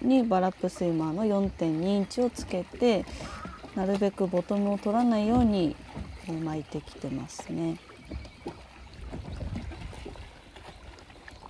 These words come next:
雨が降るっていう予報だったんですけど、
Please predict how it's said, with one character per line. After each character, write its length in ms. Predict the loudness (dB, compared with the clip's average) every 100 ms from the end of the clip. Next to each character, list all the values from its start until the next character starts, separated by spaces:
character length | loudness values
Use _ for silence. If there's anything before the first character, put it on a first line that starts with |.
| -18 -18 -20 -6 2
雨 240 | 4 8
が 100 | 8
降 160 | 10 6
る 100 | 6
っ 20 |
て 160 | 6 6
い 80 |
う 60 | 6
予 60 | 4
報 200 | 4 4
だ 80 |
っ 40 | 4
た 140 | 2
ん 80 | 0
で 80 | 0
す 140 | -4
け 100 | -4
ど、 480 | -2 2 4 2